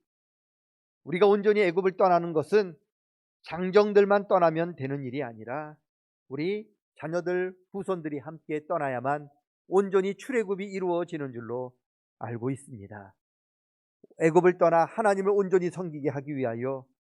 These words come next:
우리와 우리 후손들 모두가 하나님을 믿고 그 땅을 떠날 수 있도록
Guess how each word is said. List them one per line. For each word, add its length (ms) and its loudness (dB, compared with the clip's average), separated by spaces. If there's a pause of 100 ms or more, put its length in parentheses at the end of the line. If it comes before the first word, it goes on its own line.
(120)
우리와 340 -2
우리 220 -4
후손들 480 -6
모두가 600 -2 (480)
하나님을 420 2
믿고 400 -4
그 200 -10
땅을 320 -4
떠날 280 0
수 120 -10
있도록 580 -4